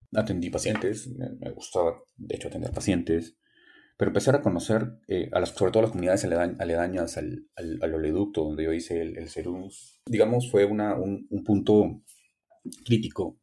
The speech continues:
porque, bueno, yo venía de una zona rural de la Sierra de Frías, conocía un poco esa realidad, la había vivido, pero el serums me lleva a otra realidad.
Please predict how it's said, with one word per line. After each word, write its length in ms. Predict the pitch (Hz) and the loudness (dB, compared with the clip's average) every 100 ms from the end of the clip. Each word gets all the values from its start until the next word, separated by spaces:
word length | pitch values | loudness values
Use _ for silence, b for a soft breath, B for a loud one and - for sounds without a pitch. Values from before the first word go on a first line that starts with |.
| _ | _
porque, 240 | 95 - | -8 -6
bueno, 160 | 78 80 | -4 0
yo 80 | 90 | 0
venía 240 | 92 90 | 0 -2
de 60 | 92 | -2
una 100 | 82 | -4
zona 400 | 87 82 87 - | -4 -2 -2 -6
rural 420 | - 92 82 80 104 | -12 -8 0 2 2
de 80 | |
la 100 | 90 | -2
Sierra 440 | 85 87 82 85 - - - | -6 -6 -4 -6 -8 -14 -8
de 80 | |
Frías, 380 | 80 80 80 - _ | -4 -2 -2 -6 _
conocía 380 | - 80 78 90 | -2 0 0 0
un 60 | 82 | 0
poco 180 | 85 | -2
esa 120 | - 87 | -2 -4
realidad, 520 | 80 76 76 78 85 | -4 -4 -2 -2 -2
la 80 | 87 | -4
había 160 | 80 | -6
vivido, 480 | 73 73 80 78 - _ - | -8 -8 -6 -6 -8 _ -4
pero 200 | 90 82 | 0 0
el 60 | |
serums 320 | 78 95 101 104 | 0 0 0 -2
me 140 | 85 | -4
lleva 280 | 82 95 90 | 0 0 2
a 80 | 85 | 0
otra 260 | 92 82 | -2 -2
realidad. 460 | 78 71 69 71 | -6 -6 -10 -12